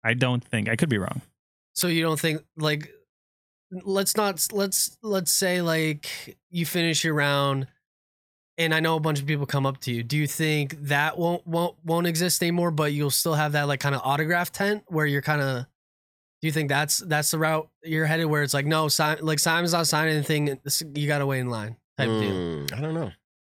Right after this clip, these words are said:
Speaker 2: Or is it just they're gonna put a-, all together, like, done, like, only special, like, say you go to an event with M V P there, and they're like,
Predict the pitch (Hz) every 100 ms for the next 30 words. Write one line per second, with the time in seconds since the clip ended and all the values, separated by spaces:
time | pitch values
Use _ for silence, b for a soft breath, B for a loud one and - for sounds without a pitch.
0 | _ _ _ _ 185 190 190 175 170 156
1 | 156 165 170 165 160 170 151 - - -
2 | - - 151 147 151 143 139 131 127 131
3 | 143 131 123 - 175 165 160 - 151 139
4 | 147 127 127 131 - 143 139 139 143 139
5 | 139 127 139 123 127 127 127 117 135 123
6 | 113 110 113 113 110 110 -